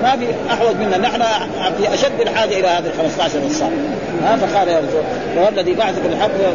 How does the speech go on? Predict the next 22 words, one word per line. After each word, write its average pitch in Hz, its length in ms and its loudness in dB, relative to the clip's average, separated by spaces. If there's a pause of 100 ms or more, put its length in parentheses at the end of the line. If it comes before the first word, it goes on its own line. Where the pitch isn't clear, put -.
بين 165 200 2
لابتيها 170 540 2 (400)
أهل 190 160 2 (120)
بيت 208 140 2 (180)
أحوج 185 220 0 (140)
منا". 143 300 2
فضحك 180 420 0
النبي 156 320 2
حتى - 380 0
بدت 196 300 -2
أنيابه، 202 360 0 (280)
يعني 143 200 -2
ضحك 214 280 0
عريضة، 214 360 0 (420)
ها، 165 220 0 (140)
لأنه 165 220 2 (120)
ال-، - 320 -4 (400)
ثنايا 233 360 4
هذه، 190 220 0 (300)
ومعناه 220 600 2
ضحك 196 220 0 (160)
كبيرة 233 320 2